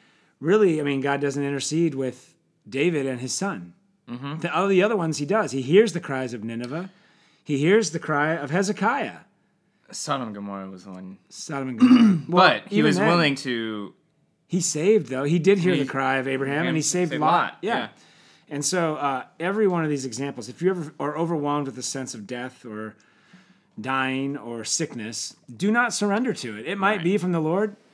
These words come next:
Speaker 1: but you still then have the power and the ability to cry out to the God whose eyes and ears and name is upon you. And just like the people in Nineveh, they said, "Who knows? Maybe God will change his mind."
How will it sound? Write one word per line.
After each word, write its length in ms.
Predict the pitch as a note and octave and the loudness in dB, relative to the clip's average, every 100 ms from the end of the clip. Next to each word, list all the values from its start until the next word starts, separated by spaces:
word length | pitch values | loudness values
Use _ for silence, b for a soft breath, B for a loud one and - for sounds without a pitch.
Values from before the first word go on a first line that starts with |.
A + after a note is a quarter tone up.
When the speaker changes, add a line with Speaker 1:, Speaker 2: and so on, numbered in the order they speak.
| b b | b b
Speaker 1:
but 300 | D#3 D#3 - - - _ | -4 -4 -10 -16 -16 _
you 360 | C#3 D#3+ G#3+ G3+ | -4 2 2 2
still 400 | - G3 G3+ F3 | 0 0 0 2
then 300 | E3+ D#3+ C3 | 0 -2 -4
have 280 | C#3+ C#3 | -6 -6
the 80 | A#2 | -10
power 420 | - C#3 C#3 C3+ | -10 -8 -4 -4
and 120 | C3 B2+ | -4 -6
the 60 | |
ability 400 | A2+ C3+ C#3+ B2+ | -4 -2 -2 -4
to 60 | A2+ | -8
cry 300 | - C#3 D3+ | -10 -6 -4
out 140 | D3+ | -6
to 80 | B2+ | -8
the 100 | C3 | -12
God 340 | A2+ A#2 A#2 G#2 | -8 -8 -8 -10
whose 160 | G#2+ | -12
eyes 440 | A2 C3+ D3 D#3+ B2+ | -8 -6 -4 -6 -8
and 120 | B2 | -12
ears 380 | A#2+ C3 C3 B2 | -6 -4 -6 -8
and 200 | A#2 A#2 | -10 -8
name 320 | B2 C#3 C#3 | -6 -6 -6
is 80 | A#2 | -10
upon 380 | A2+ A#2+ B2 A#2+ | -14 -12 -10 -8
you. 200 | G#2+ A2 b b b b b - | -10 -12 b b b b b -12
And 120 | C3 | -8
just 200 | D3 D3 | -6 -4
like 160 | - C3+ | -6 -6
the 60 | |
people 280 | B2 C#3+ C3 | -8 -6 -6
in 100 | B2 | -6
Nineveh, 320 | A#2+ A#2 A2 | -8 -10 -10
they 100 | A2+ | -12
said, 200 | A2 B2+ | -10 -10
"Who 280 | G#2 C3+ G3+ | -6 0 2
knows? 440 | F#3 D#3 C#3+ C3+ A#2+ | 4 2 0 -2 -4
Maybe 240 | C#3 C3+ | -4 -4
God 260 | B2+ B2+ A#2 | -6 -8 -8
will 120 | A2+ | -10
change 300 | - A#2 A2+ | -10 -10 -12
his 120 | G2 | -14
mind." 180 | G2 | -18